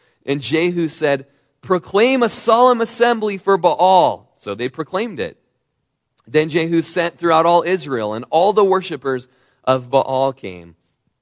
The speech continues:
so that there was not a man left who did not come. So they came into the temple of Baal,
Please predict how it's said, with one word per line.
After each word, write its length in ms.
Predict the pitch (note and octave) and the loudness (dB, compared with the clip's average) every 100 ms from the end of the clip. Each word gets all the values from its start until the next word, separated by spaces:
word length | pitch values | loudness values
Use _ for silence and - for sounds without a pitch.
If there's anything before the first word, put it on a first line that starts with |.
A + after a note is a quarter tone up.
| _ _ _ _ | _ _ _ _
so 160 | E3 | -6
that 100 | D#3 | -2
there 120 | D#3 D3+ | 0 -2
was 120 | B2+ | -4
not 340 | C#3+ D#3+ F#3 | -4 -2 0
a 80 | E3 | -2
man 360 | D3+ D3 D3 C3 | -2 -2 -2 -4
left 540 | B2+ C#3 A#2+ G2+ _ | 0 2 2 -2 _
who 140 | - C3 | -8 -6
did 180 | A#2+ | -4
not 260 | B2 A#2 - | -4 -6 -8
come. 500 | - B2+ F#2 D#2+ F2 _ _ _ _ | -6 -6 -6 -12 _ _ _ _ _
So 160 | - C#3+ | -4 -2
they 140 | C3 | -2
came 320 | C3 F3 F3 G3+ | -4 -4 -2 -2
into 180 | G3+ | -4
the 140 | F3+ G3 | -6 -6
temple 480 | - D#3 D#3 D#3+ D#3 | -4 -6 -6 -4 -4
of 160 | C3 | -2
Baal, 580 | D3 - A2+ G#2+ G2+ | -4 -2 -2 -2 -6